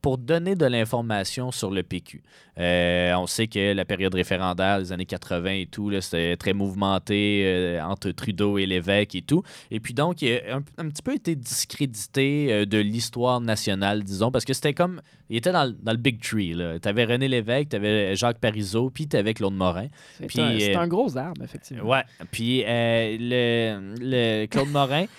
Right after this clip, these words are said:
Speaker 1: <laughs> euh, a été un peu discrédité après les années quatre-vingt-dix, tu sais, juste avant aussi le, le deuxième référendum avec Parizeau. Lui et Parizeau s'aimaient pas tant que ça. Euh, mais bref, tu sais, c'est lui et Claude Morin qui est à l'origine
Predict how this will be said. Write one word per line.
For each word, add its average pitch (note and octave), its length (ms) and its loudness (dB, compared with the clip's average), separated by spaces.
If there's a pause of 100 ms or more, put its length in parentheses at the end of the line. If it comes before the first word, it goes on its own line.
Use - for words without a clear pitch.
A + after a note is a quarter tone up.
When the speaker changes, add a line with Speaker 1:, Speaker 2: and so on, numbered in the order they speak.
(120)
Speaker 1:
<laughs> - 160 0
euh, A2+ 420 0
a C3+ 60 2
été D3+ 180 0
un E3+ 80 2
peu E3 120 -4
discrédité C#3+ 500 -2
après D3 220 0
les B2 140 2
années A#2+ 140 0
quatre-vingt-dix, G#2+ 680 2
tu - 40 -8
sais, C3 160 2
juste C#3+ 240 0
avant B2+ 220 2
aussi B2+ 220 -2
le, F#2+ 360 0
le F#2 180 -2
deuxième G2+ 420 2
référendum G2 880 2
avec G2+ 260 2
Parizeau. G#2 480 2
Lui C#3+ 180 0
et C3+ 60 2
Parizeau A#2+ 400 0
s'aimaient G#2 260 0
pas C3 140 0
tant F#2+ 200 -2
que - 80 -8
ça. A2+ 200 0 (380)
Euh, G2+ 360 2
mais B2 120 2
bref, D#3 200 2
tu - 60 -12
sais, F3+ 60 -4
c'est C#3 160 2
lui D3+ 360 0
et D3 60 2
Claude B2+ 220 2
Morin A#2+ 200 2
qui D3 100 -2
est A2+ 120 -6
à B2 60 2
l'origine D3 680 0